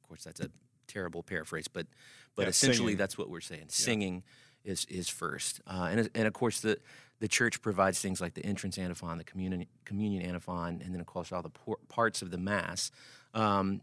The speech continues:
Speaker 1: so that they can be sung. And all of that is, a, is an attempt to, um, to enrich the liturgy in some way, right? We can't ma-, we can't make the Mass any better. It's, it's Mass. Mass is,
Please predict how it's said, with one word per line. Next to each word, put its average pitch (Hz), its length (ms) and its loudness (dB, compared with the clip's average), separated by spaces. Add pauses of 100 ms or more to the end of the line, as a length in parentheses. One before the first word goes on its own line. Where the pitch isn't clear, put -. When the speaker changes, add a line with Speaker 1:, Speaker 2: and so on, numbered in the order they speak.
Speaker 1:
so - 220 0
that 98 200 2
they 113 140 4
can 107 200 0
be 98 100 0
sung. 90 480 4
And 117 260 0
all 170 220 4
of 135 100 2
that 104 200 4
is, 98 220 -2
a, 98 80 -4 (120)
is 98 140 -10
an 95 80 -4
attempt 95 400 -6
to, 95 420 -2 (380)
um, 90 400 -4
to - 160 -10
enrich 101 480 0
the 104 80 -4
liturgy 98 580 -4
in 92 140 -6
some 87 220 -6
way, 82 300 -14
right? 95 300 -2
We 156 140 -2
can't - 260 -6
ma-, 95 160 -4 (300)
we 147 80 -4
can't - 200 -2
make 107 300 -2
the 90 100 -8
Mass 87 680 0
any 85 400 -4 (280)
better. 104 240 0
It's, 92 200 -6 (180)
it's - 160 -8
Mass. - 340 0
Mass 107 340 2
is, 95 140 -6